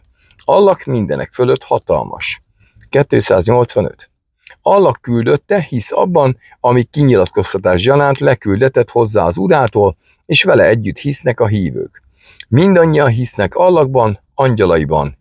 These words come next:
írásaiban és küldötteiben. Nem teszünk különbséget az ő küldöttei között. A hívők azt mondták, hallunk és engedelmeskedünk. Könyörgünk a bocsánatodért, ó Urunk,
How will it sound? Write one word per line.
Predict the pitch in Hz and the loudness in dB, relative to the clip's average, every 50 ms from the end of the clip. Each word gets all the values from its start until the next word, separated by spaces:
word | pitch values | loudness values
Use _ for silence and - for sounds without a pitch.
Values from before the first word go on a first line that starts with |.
| _ | _
írásaiban | _ 107 131 151 185 180 185 160 - - 139 123 110 110 107 101 - - | _ -2 0 2 2 2 2 2 2 2 2 2 2 2 0 -2 -2 -4
és | 113 117 - - | -4 -4 -4 -2
küldötteiben. | - 170 147 113 85 73 69 - _ - 67 65 57 57 50 - - - _ _ _ _ _ _ _ _ | -2 0 0 0 0 -2 -4 -4 _ -6 -6 -4 -6 -10 -12 -14 -16 -20 _ _ _ _ _ _ _ _
Nem | 104 117 135 139 135 120 | 0 2 4 4 2 2
teszünk | 120 107 - - 107 95 | 0 -2 -2 -4 -6 -8
különbséget | - - 143 156 143 127 - - 120 113 110 101 - | -4 -2 2 2 2 2 2 0 -2 0 0 0 0
az | 90 82 117 | -2 -2 0
ő | 143 165 170 | 0 0 0
küldöttei | 160 - - 131 110 85 78 101 107 - - 120 120 117 | -2 -2 -2 -2 0 0 0 0 -2 0 0 2 2 2
között. | 113 - 92 73 65 - - _ _ _ _ _ _ _ - _ - | 0 -2 -4 -4 -4 -6 -8 _ _ _ _ _ _ _ -20 _ -10
A | _ - | _ 0
hívők | 107 131 143 135 117 107 95 - - _ | 2 4 4 4 4 4 2 0 0 _
azt | 214 202 - - | -2 -2 0 0
mondták, | 160 139 127 127 - 117 113 104 95 - - _ _ _ _ _ | 0 0 0 0 0 0 0 0 -2 -6 -12 _ _ _ _ _
hallunk | _ - 143 165 165 165 160 156 - - | _ 0 2 2 4 2 2 0 0 0
és | 123 131 127 120 - - | 0 0 0 0 -2 -2
engedelmeskedünk. | - 123 117 90 87 78 78 76 71 69 65 67 - - 76 67 53 50 - - - - _ _ _ _ _ _ | -2 -2 0 0 0 0 0 0 -2 -2 -4 -6 -2 -2 -2 -2 -2 -6 -10 -14 -18 -20 _ _ _ _ _ _
Könyörgünk | _ 123 123 123 120 110 101 98 98 98 90 - | _ 2 2 4 4 2 2 0 0 -2 0 0
a | 82 | 0
bocsánatodért, | - 202 208 - - 170 143 131 117 110 - 107 104 98 95 90 - | 0 0 0 2 2 2 2 2 0 0 -2 0 2 2 2 2 0
ó | 113 127 127 127 | 0 2 2 2
Urunk, | - 117 110 98 78 62 - - - - | 2 0 -2 -2 -2 -4 -8 -10 -16 -20